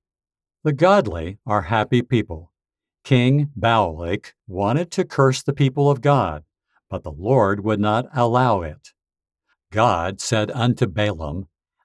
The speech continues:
"Thou shalt not go with them. Thou shalt not curse the people, for they are blessed." Numbers twenty-two twelve. Moses later recorded it as a memorable thing that God turned the king's intended curse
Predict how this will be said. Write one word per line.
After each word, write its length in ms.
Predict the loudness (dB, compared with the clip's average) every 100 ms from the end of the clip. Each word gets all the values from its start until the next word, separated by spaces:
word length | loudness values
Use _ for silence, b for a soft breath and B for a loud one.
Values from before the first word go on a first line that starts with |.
| -12
"Thou 320 | 0 2 4
shalt 340 | 2 2 2 2
not 360 | 2 0 0
go 180 | 2 2
with 300 | 4 2 0
them. 320 | -10 -10 -14 _ _ _ _ -12
Thou 280 | -2 2 2
shalt 380 | 2 2 2 2
not 260 | 0 0
curse 320 | 0 0 0
the 120 | -4 -4
people, 500 | -2 -2 -6 -10 -14 _ 0
for 160 | 2 2
they 420 | 4 4 2 -4
are 260 | -4 -4
blessed." 640 | -2 -4 -4 -6 -14 -18 -20 _ _ _ _ _ -8
Numbers 640 | -4 -2 -4 -8 -10 -14 -10
twenty-two 800 | -4 0 0 2 2 2 -2 -8 _
twelve. 520 | -6 -4 -4 -6 -16 _ _ _ _ _ _ _ _
Moses 480 | 0 2 2 0 -2
later 280 | 0 0 0
recorded 500 | -2 -2 -2 0 -2
it 320 | -4 -4 -4 -4 -2
as 180 | 2
a 120 | 2 2
memorable 540 | 2 2 0 -2 -4
thing 480 | -4 -4 -4 -6 -14 _
that 220 | -6 -6
God 360 | 0 4 4 2
turned 300 | 0 0 0
the 100 | -4
king's 440 | -2 0 2 0
intended 640 | -2 -4 -2 0 2 0 -2
curse 460 | -2 0 0 -4